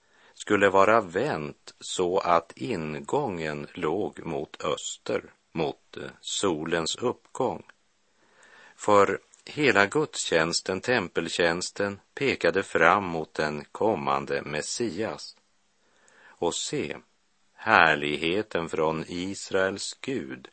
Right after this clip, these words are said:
kom från öster. Och hans röst var som dånet av stora vatten, och jorden lystes upp av hans härlighet.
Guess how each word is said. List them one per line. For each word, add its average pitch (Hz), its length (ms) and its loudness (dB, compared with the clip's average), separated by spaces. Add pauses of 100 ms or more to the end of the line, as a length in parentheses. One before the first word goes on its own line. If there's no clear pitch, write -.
(300)
kom 73 580 0
från 71 560 -4
öster. - 680 -6 (880)
Och 87 120 2
hans 85 280 6
röst 87 400 4
var 90 160 6
som 90 260 -2
dånet 87 560 2
av 76 120 2
stora 80 600 2
vatten, 78 720 -2
och 71 180 0
jorden 80 640 -2
lystes 73 520 -6 (160)
upp 101 300 -2 (200)
av 78 240 0
hans 69 400 -2
härlighet. 78 800 -4